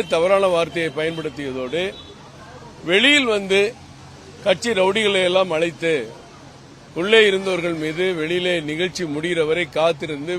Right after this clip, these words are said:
விளக்குகளை அணைத்து தாக்குதல் நடத்தியிருப்பது மிகப்பெரிய கண்டனத்துக்குரிய செயல். வன்முறை என்பது திமுகவுக்கு கைவந்த கலை என்பது நமக்கு தெரியும்.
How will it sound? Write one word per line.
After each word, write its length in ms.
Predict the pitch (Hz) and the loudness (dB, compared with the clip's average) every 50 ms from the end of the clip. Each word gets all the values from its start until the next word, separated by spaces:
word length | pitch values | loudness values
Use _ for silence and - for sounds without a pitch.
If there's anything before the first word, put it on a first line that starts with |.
| 165 | -2
விளக்குகளை 500 | 151 160 180 170 160 185 165 165 160 151 139 131 | -2 -2 -2 -4 -4 -4 -4 -2 -4 -4 -4 -4
அணைத்து 320 | 131 143 156 147 123 175 180 180 135 - | -6 -6 -8 -8 -8 -6 -8 -8 -6 -4
தாக்குதல் 380 | 151 156 175 170 185 190 170 151 | -2 -2 -2 -2 -2 -6 -6 -4
நடத்தியிருப்பது 680 | 143 143 143 127 143 139 135 127 110 131 131 143 175 196 214 220 226 - - - - - - - - - - - - 135 131 127 131 | -6 -10 -10 -10 -8 -10 -10 -10 -12 -10 -6 -2 0 0 0 -2 -4 -12 -20 -20 -20 -20 -20 -20 -20 -20 -18 -12 -10 -8 -6 -4 -4
மிகப்பெரிய 520 | 147 151 190 208 175 - 220 202 220 233 226 170 185 | -2 0 -2 -2 0 2 2 2 6 4 4 6 4
கண்டனத்துக்குரிய 800 | 175 170 180 180 185 160 156 165 139 151 147 147 151 156 151 139 123 - | 2 4 4 2 2 0 -2 -6 -6 -6 -6 -4 -2 -2 -2 -2 -4 -8
செயல். 280 | - 135 123 123 - - - - - - - - - - - - - - - - - - - - - - - - - - - - - - - - - - - - - - - - - 156 | -8 -6 -6 -6 -6 -8 -14 -20 -20 -20 -20 -20 -20 -20 -20 -20 -20 -20 -20 -20 -20 -20 -20 -20 -20 -20 -20 -20 -20 -20 -20 -20 -20 -20 -20 -20 -20 -20 -20 -20 -20 -20 -18 -6 0 0
வன்முறை 380 | 180 208 254 262 277 277 277 262 240 | 2 2 2 2 4 6 8 8 8
என்பது 260 | 226 220 214 214 226 233 170 196 | 6 4 2 2 2 0 0 0
திமுகவுக்கு 600 | 214 220 226 226 180 202 185 190 190 165 175 196 | -4 -2 -2 -2 2 2 2 2 2 -2 -6 -8
கைவந்த 400 | 160 175 170 180 180 185 180 185 175 120 160 | -2 0 0 0 0 -2 -4 -4 -4 -2 0
கலை 160 | 156 175 175 170 | 0 0 0 -2
என்பது 200 | 156 151 165 175 175 156 | -4 -4 -6 -6 -6 -6
நமக்கு 240 | 147 143 143 139 113 139 | -6 -8 -8 -8 -6 -6
தெரியும். 320 | 139 143 139 131 120 - | -4 -4 -4 -6 -6 -10